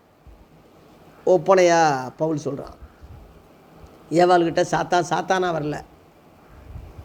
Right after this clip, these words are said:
தள்ளப்பட்ட அந்த ரெக்கையோட ப-, அந்த சபிக்கப்பட்டதோட ஏவாள்கிட்ட வரல, சர்ப்பமா வர்றான். ஏன்னா சர்ப்பம் கடவுள் படைச்சது தானே, இல்லையோ? மிருகங்கள்ல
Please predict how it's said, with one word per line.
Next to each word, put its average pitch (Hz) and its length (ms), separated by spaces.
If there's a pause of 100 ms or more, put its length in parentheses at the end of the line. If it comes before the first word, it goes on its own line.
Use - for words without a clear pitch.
(460)
தள்ளப்பட்ட 156 800 (220)
அந்த 156 280
ரெக்கையோட 165 680
ப-, 156 260
அந்த 147 720
சபிக்கப்பட்டதோட 151 1080 (800)
ஏவாள்கிட்ட 156 520
வரல, 131 300 (520)
சர்ப்பமா 180 440
வர்றான். 127 260 (1800)
ஏன்னா 247 240
சர்ப்பம் 220 320
கடவுள் 220 320
படைச்சது 185 420
தானே, 175 260 (200)
இல்லையோ? 151 500
மிருகங்கள்ல 165 720